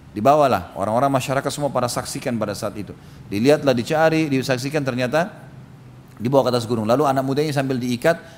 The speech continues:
akan dilempar dari atas. Di bawah banyak orang sudah nunggu, mau melihat jenazahnya gitu kan. Maka dia mengingatkan para prajurit raja, mengatakan, "Ingatlah, bertakwa sama Allah, karena kalian sedang salah. Raja kalian ini bukan, bukan Tuhan, tapi Tuhan kalian Allah.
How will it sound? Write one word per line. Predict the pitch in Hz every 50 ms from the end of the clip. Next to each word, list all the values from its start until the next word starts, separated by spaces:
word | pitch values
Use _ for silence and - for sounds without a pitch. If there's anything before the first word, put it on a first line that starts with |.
| - -
akan | - 123 - 151 151
dilempar | 139 135 139 147 151 139 - 120
dari | 131 127 127
atas. | 120 127 131 - 131 117 -
Di | 120 127 131
bawah | 139 147 165
banyak | 156 151 147 151 147 135
orang | 139 143 147 143
sudah | 131 131 131
nunggu, | 131 143 151 151 135 117 104 - - - - - -
mau | 110 120 131
melihat | 131 131 139 139 139 123
jenazahnya | 104 104 120 113 113 113 113 123 127 120 117 110 104
gitu | 95 92 95
kan. | 95 110 120 147 - - - - - - - - - - - -
Maka | - 113 113 120 135
dia | 139 156 151
mengingatkan | 147 143 139 139 143 143 - 147 143 127
para | 131 120 120
prajurit | 101 120 113 110 110 120 120 117
raja, | 117 120 120 127 120
mengatakan, | 117 107 101 92 110 110 - 131 131 131 131
"Ingatlah, | 120 120 120 117 113 - 107 95
bertakwa | 92 98 95 - 120 - - 117
sama | - 123 117 120 113
Allah, | 117 123 131 143 156 175 165 - - - - - - -
karena | - 107 110 113 107
kalian | 117 120 135 139
sedang | 131 123 117 113 113 110
salah. | - 123 110 104 92 80 78 - - - -
Raja | - 92 117 127 139 139 135 120
kalian | - 131 143 147 143
ini | 143 147 151
bukan, | 147 135 120 139 135 135 139 123 117
bukan | 123 117 - 135 127 127 -
Tuhan, | 170 175 151 147 135 113 98
tapi | 101 101 101 110
Tuhan | 120 120 120 120 117
kalian | 127 139 143 143 135
Allah. | 143 143 139 131 107 90 -